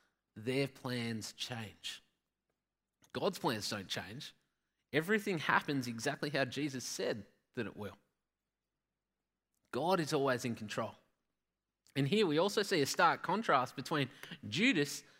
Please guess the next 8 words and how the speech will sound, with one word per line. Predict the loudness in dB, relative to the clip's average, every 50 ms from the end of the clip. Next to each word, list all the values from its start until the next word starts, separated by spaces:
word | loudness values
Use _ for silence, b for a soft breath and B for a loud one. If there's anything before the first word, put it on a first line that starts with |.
| b b b _ _ _ _ _ _ _ _ _ _
and | -2 0 0 2
Mary, | 2 4 4 4 4 4 2
who | 2 0 0
we | 0 -2
just | -4 -6 -6 -4 -4
looked | -6 -4 -6
at. | -10 -12 -12 -16 _ _ _ _ _ _ _ _ _ _ _ _ _ _ _ _ _ _ _ _ _ _ _ _ _ _ _ _ -2
Mary | 0 2 4 4 6 6 6 6 6 4 2 -2